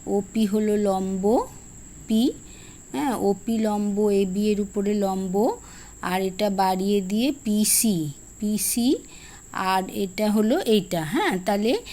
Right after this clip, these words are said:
এ, আমাকে বলেছে এবি সমান কি দেওয়া রয়েছে? এবি সমান রয়েছে ছয় সেমি,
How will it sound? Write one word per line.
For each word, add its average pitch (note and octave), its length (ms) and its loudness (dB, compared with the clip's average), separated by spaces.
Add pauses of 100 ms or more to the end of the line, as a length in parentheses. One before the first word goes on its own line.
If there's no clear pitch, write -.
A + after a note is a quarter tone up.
(260)
এ, G#3 100 -2
আমাকে G#3 400 -2
বলেছে G#3+ 560 2
এবি A3 560 4
সমান G#3 460 2
কি G#3+ 220 -2
দেওয়া G3+ 360 2
রয়েছে? A3 400 0
এবি G#3 580 2
সমান G#3 480 -2
রয়েছে F#3+ 580 0 (440)
ছয় A3 280 4
সেমি, D3+ 440 0